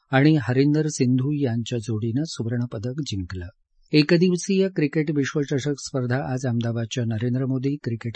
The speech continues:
मैदानावर सुरू झाली. इंग्लंड विरुद्धच्या सामन्यात न्यूझीलंडनं नाणेफेक जिंकून प्रथम क्षेत्ररक्षणाचा निर्णय घेतला. शेवटचं वृत्त हाती आलं तेव्हा इंग्लंडच्या चाळीस षटकात सहा बाद, दोनशे चोवीस धावा झाल्या होत्या.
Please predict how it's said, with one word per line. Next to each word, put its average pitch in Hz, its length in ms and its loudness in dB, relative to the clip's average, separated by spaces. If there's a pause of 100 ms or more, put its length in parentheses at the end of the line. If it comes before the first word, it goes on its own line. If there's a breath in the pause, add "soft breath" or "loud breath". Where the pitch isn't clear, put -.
मैदानावर 107 480 -2
सुरू 139 280 -4
झाली. 80 340 -12 (560)
इंग्लंड 139 380 8
विरुद्धच्या 131 500 4
सामन्यात 117 500 2
न्यूझीलंडनं 117 760 2
नाणेफेक 113 500 -2
जिंकून 135 440 -2
प्रथम 127 360 -2
क्षेत्ररक्षणाचा 143 1000 -2
निर्णय 107 320 -2
घेतला. 95 300 -6 (480 loud breath)
शेवटचं 160 460 4
वृत्त 156 280 -2
हाती 131 360 2
आलं 135 180 2
तेव्हा 139 300 0
इंग्लंडच्या 123 600 2
चाळीस 120 460 -2
षटकात 107 540 -6
सहा 139 380 -4
बाद, 101 280 -8 (480)
दोनशे 131 380 4
चोवीस 127 600 -2
धावा 110 320 -8
झाल्या 104 380 -8
होत्या. 90 280 -10